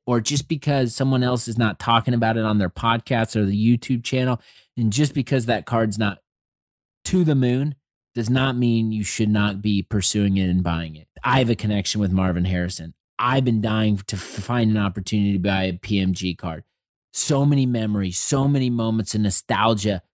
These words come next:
come back to me owning that card, thinking about that career that I watched Marvin Harrison have. I think this is important.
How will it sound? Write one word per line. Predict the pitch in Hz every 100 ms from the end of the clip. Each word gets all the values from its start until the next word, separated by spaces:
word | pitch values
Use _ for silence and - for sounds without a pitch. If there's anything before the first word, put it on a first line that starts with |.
| -
come | 120 101
back | 98 95 -
to | 104
me | 101 92 - -
owning | 113 107
that | 107 95
card, | - 113 98 -
thinking | 110 117 110
about | 98 92
that | 87 92 -
career | - 110 107 101 - _ -
that | 90
I | 101 110
watched | 104 95 92 - _ _ -
Marvin | 110 107 107
Harrison | 95 95 92 - 92 90 - _
have. | - 98 78 69 _
I | 131 147
think | 135 123
this | 110
is | 104 101
important. | 92 - 82 - 90